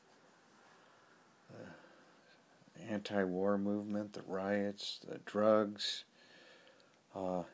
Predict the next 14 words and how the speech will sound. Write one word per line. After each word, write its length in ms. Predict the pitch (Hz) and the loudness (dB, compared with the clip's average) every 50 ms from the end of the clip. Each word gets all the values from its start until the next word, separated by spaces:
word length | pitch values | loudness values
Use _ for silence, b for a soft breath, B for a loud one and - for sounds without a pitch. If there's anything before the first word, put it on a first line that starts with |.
| - - - | -16 -18 -16
it 80 | 117 | -14
was 80 | 127 131 | -10 -2
very 240 | 127 120 135 156 151 | 0 2 2 2 2
scary. 540 | - - - - 120 127 131 120 98 85 80 - _ _ _ _ _ _ _ _ _ _ _ _ _ _ _ _ b b b b b b b b b b b b b b _ | 0 -2 0 2 2 4 2 0 -2 -4 -6 -10 _ _ _ _ _ _ _ _ _ _ _ _ _ _ _ _ b b b b b b b b b b b b b b _
I 20 | |
think 140 | - 67 - | -8 -6 -4
it 80 | - - | 0 2
scared 480 | - - - - 120 117 120 117 98 | 2 2 2 4 6 6 6 6 6
the 100 | 80 76 - - | 2 -2 -6 -8
crap 680 | - - - - - - 113 120 123 123 107 - - | -10 -12 -12 -12 -8 -2 2 4 4 4 4 2 -2
out 200 | 82 80 78 67 | -4 -4 -4 -4
of 240 | 64 65 - - 69 | -6 -8 -10 -12 -10
the, 280 | 76 78 73 71 71 67 65 | -10 -10 -8 -8 -8 -10 -10
uh, 40 | 65 | -12